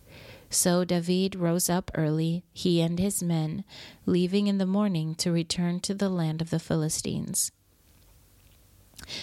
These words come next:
Meanwhile, the Philistines went up to Israel. That was First Samuel chapters twenty-eight and twenty-nine.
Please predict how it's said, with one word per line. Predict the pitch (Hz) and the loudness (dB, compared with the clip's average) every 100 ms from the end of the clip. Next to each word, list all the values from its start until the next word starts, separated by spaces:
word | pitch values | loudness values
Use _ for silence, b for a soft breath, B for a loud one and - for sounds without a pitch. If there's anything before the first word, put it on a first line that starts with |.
| B B - | B B 0
Meanwhile, | 196 220 202 160 160 156 - | 4 4 4 2 0 -2 -4
the | - | -2
Philistines | 175 208 214 175 - 156 156 - | 0 2 2 2 0 -2 0 0
went | 170 175 165 | 0 0 0
up | 160 - | -2 -2
to | 175 156 | -2 0
Israel. | 147 - - 120 - - - - - - - - _ - _ _ _ - B B B B B B | 0 -2 -2 -4 -6 -10 -14 -20 -20 -20 -20 -20 _ -20 _ _ _ -20 B B B B B B
That | 180 | 0
was | 127 160 - - | 2 0 -2 -6
First | - - 196 180 - | -8 0 2 2 0
Samuel | - 185 175 175 156 156 185 | 0 0 0 0 -2 -2 -4
chapters | - - 160 - - 165 160 - - _ _ _ - | -4 -2 -2 -4 -2 0 0 0 -2 _ _ _ -12
twenty-eight | - - 180 165 - 185 208 - - B B - | -8 -2 0 -2 -2 -4 -4 -8 -14 B B -6
and | 190 | -4
twenty-nine. | - 180 165 160 160 170 | -2 -2 -2 -2 -4 -6